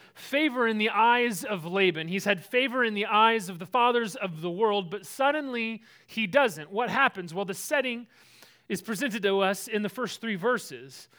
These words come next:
Despite Jacob prospering on fair terms, terms that they had agreed upon, and in fact Laban had, uh, been deceptive about, even still, Jacob prospered. And yet the sons of Laban accuse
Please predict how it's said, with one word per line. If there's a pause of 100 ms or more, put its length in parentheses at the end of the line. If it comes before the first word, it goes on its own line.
(220)
Despite
Jacob (200)
prospering
on
fair
terms, (320)
terms
that
they
had
agreed
upon,
and
in
fact
Laban
had, (400)
uh,
been
deceptive
about,
even
still, (220)
Jacob
prospered. (2250)
And
yet
the
sons
of
Laban
accuse